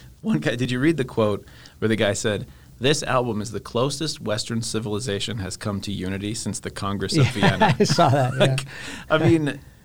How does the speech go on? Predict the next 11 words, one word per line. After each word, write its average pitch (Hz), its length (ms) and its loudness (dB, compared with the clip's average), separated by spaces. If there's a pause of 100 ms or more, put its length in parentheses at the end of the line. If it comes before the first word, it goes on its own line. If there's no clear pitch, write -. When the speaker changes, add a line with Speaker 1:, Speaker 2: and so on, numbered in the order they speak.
(200)
Speaker 1:
I 135 100 4
think 131 140 6
Speaker 2:
Yeah. - 60 4
Speaker 1:
that's 120 260 2
ridiculous. 156 560 2
Speaker 2:
Yeah. 135 180 6
Speaker 1:
I 127 60 8
would 123 140 6
vo-, 117 180 -2
I 147 80 4
would, 160 240 2